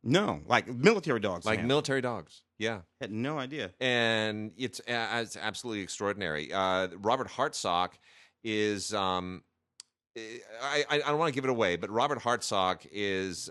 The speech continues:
Speaker 2: a, a significant f-, he received, he was, he was decorated with the Medal of Honor, um,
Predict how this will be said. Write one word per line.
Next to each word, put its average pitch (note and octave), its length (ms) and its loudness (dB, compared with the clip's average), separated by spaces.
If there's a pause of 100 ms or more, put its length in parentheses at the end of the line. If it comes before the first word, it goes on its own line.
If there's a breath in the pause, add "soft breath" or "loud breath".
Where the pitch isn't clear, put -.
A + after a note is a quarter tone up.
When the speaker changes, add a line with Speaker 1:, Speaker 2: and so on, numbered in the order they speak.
Speaker 2:
a, F#2 360 -2
a G2 60 -4
significant G2+ 720 -6
f-, - 280 -20
he F#2 320 -14
received, A2+ 400 -6
he A2+ 160 -6
was, A2+ 180 -6
he A2 140 -8
was A2+ 120 -6
decorated C3+ 360 -2
with G#2 100 -4
the G2 60 -10
Medal F#2 220 0
of E2 100 -6
Honor, E2+ 440 -2 (440 soft breath)
um, E2+ 600 -2